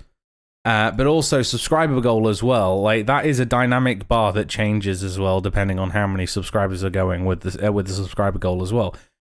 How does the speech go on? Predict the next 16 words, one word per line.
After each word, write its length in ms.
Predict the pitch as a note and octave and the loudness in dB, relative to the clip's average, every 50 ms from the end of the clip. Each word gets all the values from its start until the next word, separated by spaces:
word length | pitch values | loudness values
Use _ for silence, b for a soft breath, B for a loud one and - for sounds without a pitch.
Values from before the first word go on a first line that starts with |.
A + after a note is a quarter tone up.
| _ - | _ -2
And 100 | A#2 B2+ | 0 0
it's 140 | A#2+ A#2 - | 0 -2 -6
pretty 380 | - - - D#3+ D#3 C3+ A2 | -8 -2 -2 0 2 2 0
cool. 380 | - - C#3 A#2 G2 E2 - - _ _ _ _ _ _ _ | 0 0 0 0 0 -2 -4 -10 _ _ _ _ _ _ _
But 80 | C3+ C#3 | 0 0
the 140 | D3+ C#3+ | 2 2
other 240 | E3 G3 G#3 A3 A3+ | 2 2 2 2 0
thing 200 | G#3 - A3+ G#3 | 0 0 2 2
I 140 | F#3+ F3+ D#3+ | 2 2 4
like 500 | D#3 D#3 D#3+ D#3 C3 A2 G#2 G#2 - - | 4 4 4 4 4 2 0 -2 -2 0
is 200 | C3+ C3+ A#2+ C3+ | 0 0 2 0
if 120 | E3 - | -2 0
I 140 | - A#3 A3 | 0 0 0
go 160 | F#3 G3+ G3 | 2 2 2
into 180 | F#3 D#3+ C#3 C#3+ | 2 2 0 -2
templates, 880 | C#3 - - F#3 F3+ E3+ D3 - G2+ F2+ E2+ E2 E2 - - - - | -2 0 0 2 2 2 2 2 0 0 0 -2 -6 -6 -8 -10 -10